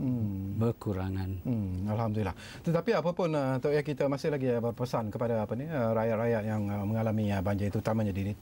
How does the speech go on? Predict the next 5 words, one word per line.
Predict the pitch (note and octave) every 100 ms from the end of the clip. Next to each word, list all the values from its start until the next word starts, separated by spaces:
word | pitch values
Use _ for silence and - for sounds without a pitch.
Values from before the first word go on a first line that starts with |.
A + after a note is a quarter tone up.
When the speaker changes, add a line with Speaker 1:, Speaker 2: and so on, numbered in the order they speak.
| -
Speaker 1:
tiga | - B2 B2+
negeri | G#2+ G#2+ A2+ F#2+
ini, | A#2
sentiasa | - - - - A#2 A#2+
berhati-hati | G#2+ G2+ G2 F#2+ F2+ D3+